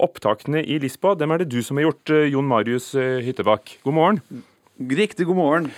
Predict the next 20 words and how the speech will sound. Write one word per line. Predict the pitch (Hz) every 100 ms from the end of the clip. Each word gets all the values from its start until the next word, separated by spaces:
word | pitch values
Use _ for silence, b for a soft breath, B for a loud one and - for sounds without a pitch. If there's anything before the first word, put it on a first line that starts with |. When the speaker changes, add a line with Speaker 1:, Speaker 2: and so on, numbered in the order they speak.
| B B
Speaker 1:
Du | 110 143
var | 143 101 101
der | 131 107
og | 135
fulgte | - - 151 80 _ - 113
med | 117 107 107 110 104
Rybak | 85 80 95 -
da | - 98
han, | 104 101 104
eh, | 104 104 107
besøkte | - 80 - 98 95
musikkskolestudentene. | 101 - - - 87 85 98 87 85 113
Hvordan | 113 135
er | 123
stemningen? | - 117 95 156 160 _ _ b b b b b b -
Speaker 2:
Stemningen | - 214 151 139 226
er, | 151 147 180 196
eh, | 185 180
absolutt | - - 233 196 202 -
på, | 143